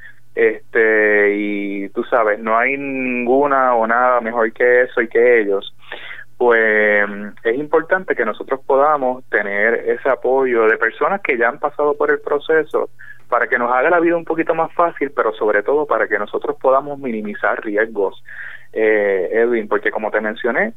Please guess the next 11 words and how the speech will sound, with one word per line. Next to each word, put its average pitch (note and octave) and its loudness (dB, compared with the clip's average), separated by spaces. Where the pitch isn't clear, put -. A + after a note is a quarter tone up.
todos B2 6
los F3 2
errores D#3 2
en A2+ -8
el G#2+ -4
mundo G#2+ -2
de C#3 2
los D3 -4
negocios D3+ -2
cuestan C3+ -4
tiempo E3 0